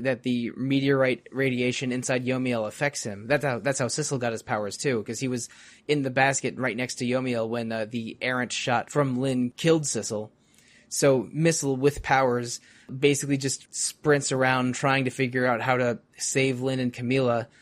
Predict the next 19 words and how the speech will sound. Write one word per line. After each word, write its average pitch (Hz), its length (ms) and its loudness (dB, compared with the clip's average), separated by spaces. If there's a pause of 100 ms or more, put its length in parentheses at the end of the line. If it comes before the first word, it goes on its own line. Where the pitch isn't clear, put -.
(280)
and 131 240 2
even 139 320 2
meets 139 240 0
with 123 100 -10
Sissel, 120 520 0 (540)
but 131 280 4 (720)
is 143 120 -6
unable 139 360 0
to 127 80 -4
get 135 180 4
the 120 60 -2
help 127 240 -2
he 120 80 -4
needs. 110 460 -2 (320)
And 139 140 2
another 156 200 6
small 123 280 2
detail, 113 480 2
uh, 113 260 4